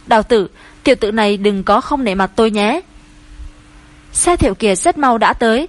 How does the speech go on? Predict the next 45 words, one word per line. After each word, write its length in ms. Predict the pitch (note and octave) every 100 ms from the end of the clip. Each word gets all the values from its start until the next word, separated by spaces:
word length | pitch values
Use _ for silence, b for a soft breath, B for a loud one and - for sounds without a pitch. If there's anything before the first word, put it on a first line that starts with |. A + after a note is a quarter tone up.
| B B -
sòng 260 | - C4+
bạc 140 | A#3+ A3
khổng 140 | G3+
lồ 200 | A#3 G#3+
bí 180 | G3 C#4
mật 180 | E4+ -
của 80 |
anh 160 | G3+ A#3
ta 260 | B3 A#3 A#3 B B
bị 140 | A#3 A#3
Lương 220 | D#4 D#4
Tuấn 180 | C#4 E4
Đào 200 | D4 G#3+
dẫn 240 | G3+ C#4+
quân 160 | D#4 C#4+
đội 220 | B3 B3
đến 260 | G#3 A#3
bao 120 | C#4 C4+
vây 200 | B3+ B3+
từng 240 | - G3+
tầng 220 | F#3 F#3+
lớp 200 | F#3 E4+
lớp, 200 | E4+ G4 - B B
súng 280 | - C#4 D4
tự 160 | C#4 G#3+
động 240 | A#3 D3+ E3
và 160 | G#3
pháo 220 | F#3+ A3 C4+
cối 280 | A#3 B3+
đều 180 | C#4 B3
chuẩn 200 | G3 G#3
bị 120 | G3+
đầy 160 | G3 C4+
đủ, 260 | A#3 F#3+ - B B B B
chỉ 140 | - A3+
còn 260 | A3+ G#3
đợi 120 | G#3
thủ 160 | G3 G#3
trưởng 260 | G3+ G#3+ G3
đại 120 | E3
nhân 200 | A3+ A#3
ra 180 | A#3+ A#3+
lệnh 180 | G#3+
một 120 | G3 G3
tiếng. 300 | G#3 G3 C#4